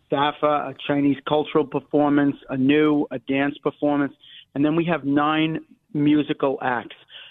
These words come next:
So what we do in Times Square is we create the venue, and a lot of the networks come, and they,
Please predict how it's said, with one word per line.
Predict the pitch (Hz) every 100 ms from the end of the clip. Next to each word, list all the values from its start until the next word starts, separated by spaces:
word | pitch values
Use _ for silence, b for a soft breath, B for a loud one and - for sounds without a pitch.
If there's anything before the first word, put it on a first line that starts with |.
| B -
So | 156 151
what | 160 170 170
we | 220
do | 220 214
in | 175
Times | - 165 156
Square | - 151 151
is | -
we | 156
create | - 170 156 -
the | 135
venue, | 110 131 139 117 95 - B B -
and | 139
a | 135
lot | 151 160
of |
the | 156
networks | 151 151 160 156 143 - - -
come, | 160 131 123 -
and | 131 131
they, | 135 135